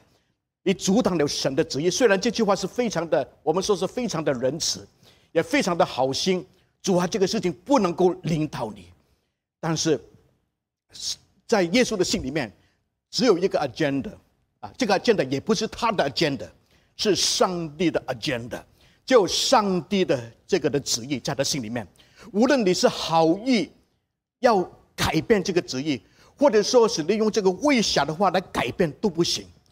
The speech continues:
我要朝着耶路撒冷来去前进。God's agenda，不是我的 agenda，也不是他的 agenda，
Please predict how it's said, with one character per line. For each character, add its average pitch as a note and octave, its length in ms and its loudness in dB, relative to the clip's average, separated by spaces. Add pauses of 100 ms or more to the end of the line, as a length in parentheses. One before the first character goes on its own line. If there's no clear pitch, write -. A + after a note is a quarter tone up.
我 D#3 120 0
要 E3+ 120 4
朝 D3 340 0
着 E3 340 0 (380)
耶 D#3+ 180 4
路 G3 100 4
撒 F#3 140 2
冷 A#2 240 -6 (340)
来 B2 180 -4
去 C#3 360 -6
前 - 340 -12
进。 A2+ 220 -12 (640)
God's F#3+ 400 2 (180)
agenda， C3 640 -2 (380)
不 C4 100 2
是 B3 120 2 (260)
我 D#3+ 220 6
的 F#3 120 2
agenda， C3+ 600 -2 (200)
也 F3 120 4
不 G3+ 120 0
是 A#3 180 2
他 C#4 420 0
的 - 140 0
agenda， F3 540 0